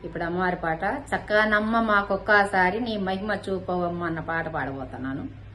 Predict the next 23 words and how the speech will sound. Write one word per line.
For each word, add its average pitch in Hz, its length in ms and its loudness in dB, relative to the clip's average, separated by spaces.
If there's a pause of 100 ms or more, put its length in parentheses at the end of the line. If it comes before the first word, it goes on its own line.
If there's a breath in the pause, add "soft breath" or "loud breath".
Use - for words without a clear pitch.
(760)
ఇప్పుడు 156 200 -6
ఆ - 20 -4
పాట 147 260 -6
పాడతాను. 143 520 -6 (880)
"విశ్వశ్రీ 156 560 -6
అనంత 147 360 -4
శక్తియే 156 460 -6
నమః, 143 280 -6 (320)
విశ్వశ్రీ 160 460 -8
గురు 156 220 -4
అనుగ్రహ 156 360 -2
శక్తియే 147 560 -6
నమః, 139 220 -4 (600 loud breath)
గురువు 170 200 2
గారి 156 200 0
పాద 160 260 -2
పద్మాలకు 156 640 -2
నమస్సుమాంజలి, 151 840 -4 (500)
విశ్వశ్రీ 151 420 -6
పంచమహా 160 680 -2
అద్భుత 151 360 -4
ప్రాణశక్తియే 156 920 -4
నమః." 143 200 -4